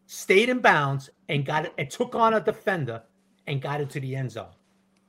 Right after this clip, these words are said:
And somebody just told me the story, like, yesterday morning. And Judge looked at it, and they jumped out of their chair. They were like,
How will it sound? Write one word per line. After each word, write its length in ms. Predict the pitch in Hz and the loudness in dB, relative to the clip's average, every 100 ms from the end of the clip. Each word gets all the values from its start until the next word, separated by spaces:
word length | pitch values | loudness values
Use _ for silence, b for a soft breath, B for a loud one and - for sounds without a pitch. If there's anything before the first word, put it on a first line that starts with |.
| _ | _
And 160 | 160 151 | 0 2
somebody 300 | 240 285 262 | 2 2 0
just 220 | 240 - | -2 -2
told 180 | 220 214 | 0 0
me 60 | |
the 60 | 151 | 0
story, 360 | - 143 104 85 _ _ | -4 -6 -6 -10 _ _
like, 160 | 151 143 | -8 -8
yesterday 560 | 156 190 - 208 165 143 - 131 | -6 -8 -4 -4 -4 -8 -12 -4
morning. 300 | 143 120 90 _ _ _ _ _ - | -4 -4 -12 _ _ _ _ _ -4
And 240 | 156 147 - 135 | -4 -4 -10 0
Judge 380 | 202 254 269 | 4 4 2
looked 280 | 202 247 247 | 0 -2 0
at 180 | 151 131 | -4 -4
it, 60 | - | -4
and 100 | 160 | -2
they 100 | 160 | -2
jumped 300 | 131 233 233 | 0 -2 0
out 120 | 214 | -2
of 60 | 185 | -2
their 120 | 156 | -4
chair. 380 | 135 - 220 123 - _ _ _ | -4 -2 0 -2 -8 _ _ _
They 120 | 175 214 | 2 4
were 80 | 220 | 4
like, 220 | 208 | 2